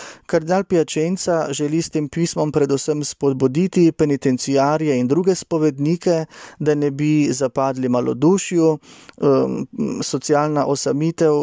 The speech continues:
ki je zahtevana iz zdravstvenih razlogov, čeprav je potrebna, m, ne sme preiti v cerkveno osamitev. Kardinal je spomnil tudi na poseben dekret, ki omogoča prejem popolnega odpustka,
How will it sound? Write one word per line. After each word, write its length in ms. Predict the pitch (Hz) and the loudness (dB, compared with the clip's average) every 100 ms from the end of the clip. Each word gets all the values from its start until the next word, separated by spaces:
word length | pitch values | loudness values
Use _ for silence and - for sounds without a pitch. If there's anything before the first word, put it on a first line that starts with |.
| 135 135 - | 0 -4 -6
ki 180 | 139 | -2
je 400 | 135 131 127 123 120 | 2 4 2 0 -2
zahtevana 680 | 123 120 - 139 151 160 156 | -2 -2 0 2 2 2 0
iz 160 | 139 | -2
zdravstvenih 720 | 127 131 131 147 - 156 147 147 | 0 0 2 -2 -4 -4 -2 -2
razlogov, 580 | 131 131 151 170 165 | -2 0 2 2 2
čeprav 460 | 139 - 151 143 143 | 0 -4 -2 0 0
je 100 | 135 | -2
potrebna, 640 | - 135 147 165 170 160 147 - - - - | -2 -2 2 2 2 0 -2 -12 -20 -14 0
m, 180 | 139 127 | 0 2
ne 180 | 143 143 | 2 0
sme 260 | - 160 165 | 0 -2 0
preiti 560 | 170 151 170 180 165 - | 0 0 0 2 2 4
v 100 | 143 | 0
cerkveno 640 | - 123 - 139 170 185 | 0 -4 0 0 2 2
osamitev. 720 | 160 156 160 151 165 170 160 | 2 0 -2 0 -2 0 0
Kardinal 480 | - 143 135 139 147 | 2 0 0 0 2
je 100 | 143 | 0
spomnil 520 | - - 143 143 139 | -2 -2 -2 0 0
tudi 280 | 131 139 135 | 0 0 2
na 240 | 127 120 | 2 0
poseben 520 | 120 135 - 135 127 131 | 0 0 0 0 0 -2
dekret, 540 | 120 - 165 165 - | -2 0 2 0 -4
ki 280 | - 151 139 | -4 -2 0
omogoča 560 | 135 135 131 135 139 135 | 2 2 2 0 0 -2
prejem 500 | 123 131 135 139 135 | -2 0 2 0 0
popolnega 640 | 135 127 135 127 123 120 127 | -2 -2 -2 -2 -4 -4 -6
odpustka, 760 | 127 - 180 180 - 165 156 | -8 -2 0 0 -4 -6 -6